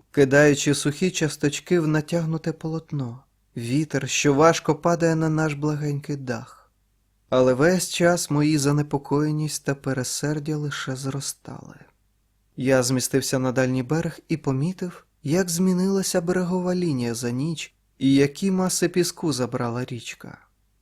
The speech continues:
Я занурив руки й ноги в прохолодну течію і змочив чоло. На небі вже виблискував схід сонця і відчувалася свіжість нового дня. Повертаючись назад,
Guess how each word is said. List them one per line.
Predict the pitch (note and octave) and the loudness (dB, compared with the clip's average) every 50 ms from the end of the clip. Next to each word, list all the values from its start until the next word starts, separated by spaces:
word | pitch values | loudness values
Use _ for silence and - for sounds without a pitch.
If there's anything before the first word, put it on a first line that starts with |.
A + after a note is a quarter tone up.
| _ _ _ _ _ - | _ _ _ _ _ -10
Я | C#3 A#2+ A#2 C#3 E3 F3+ | -8 -2 0 0 0 2
занурив | E3 F3 F3+ F3+ F3+ F#3+ F#3+ F3+ F3 - - | 2 2 2 2 4 2 2 2 0 -2 0
руки | - D3 D#3+ D3+ - D#3 D3 | 0 0 0 0 0 0 0
й | D3 | 2
ноги | C#3+ C#3+ D#3 F3 E3 D#3+ D#3+ | 2 2 0 0 -2 -2 -4
в | D3+ | -6
прохолодну | _ - C#3 C#3+ - - C3+ C3+ C#3 C3 B2+ B2+ A#2+ B2 | _ -6 -6 -6 -4 -2 -2 0 0 0 0 -2 -4 -6
течію | - - - E3+ F3+ E3+ - - - F3 E3+ E3 | -6 -4 -4 -4 -4 -4 -6 -4 -2 -2 -2 -2
і | D#3+ | -2
змочив | D3 C#3 C3 C3 C#3 C#3 - - D3+ D3 - | -4 -4 -4 -4 -4 -6 -8 -10 -10 -10 -10
чоло. | - - - D3 C#3+ C3 A#2+ A#2+ - C#3+ C#3+ - _ _ _ _ _ _ _ _ _ _ _ _ - | -12 -8 -8 -8 -8 -8 -10 -12 -14 -16 -18 -20 _ _ _ _ _ _ _ _ _ _ _ _ -6
На | C3 B2 A#2+ A#2+ | -2 -2 0 2
небі | C3+ E3+ F3+ E3+ F3 E3 | 2 2 2 2 0 0
вже | D#3 D3 D#3+ D#3+ | 0 2 2 2
виблискував | D#3 D#3 D3+ E3 F3 E3+ - - - D3+ D3 C#3+ - | 2 2 2 2 2 2 0 0 0 0 0 0 -2
схід | - - - D3 C#3+ | -4 -2 0 0 0
сонця | - - - E3 F#3 F3 - - - A#2 G#2+ - _ _ _ _ _ _ | 0 0 2 2 2 2 0 -2 -2 -4 -6 -6 _ _ _ _ _ _
і | - C#3+ | -2 0
відчувалася | D3 E3+ E3+ - - F3+ F3+ G#3 G#3+ G3+ G3 F#3+ - F#3+ | 0 0 -2 -2 -2 0 0 0 2 2 0 0 0 0
свіжість | F3+ - - D3+ D3+ E3+ E3+ D#3+ E3 D#3 - - - | 0 0 0 0 0 0 0 -2 -2 -2 -2 -2 0
нового | D#3 D#3 C#3+ C#3+ D3 D3 D3 | 0 0 2 0 0 0 -2
дня. | C#3 C#3 C#3+ C3 A#2+ A2 - - _ _ _ _ _ _ _ _ _ _ _ _ - | -2 -2 -2 -4 -4 -4 -8 -12 _ _ _ _ _ _ _ _ _ _ _ _ 0
Повертаючись | - A#2+ A#2+ B2 B2 B2 - B2+ A#2+ A#2+ - - B2+ - - | 2 4 4 4 4 4 6 6 6 6 4 0 -2 -2 0
назад, | C3+ C3 B2+ A#2+ C#3+ D3+ D#3+ D#3 - | 0 0 2 2 0 0 0 -2 -8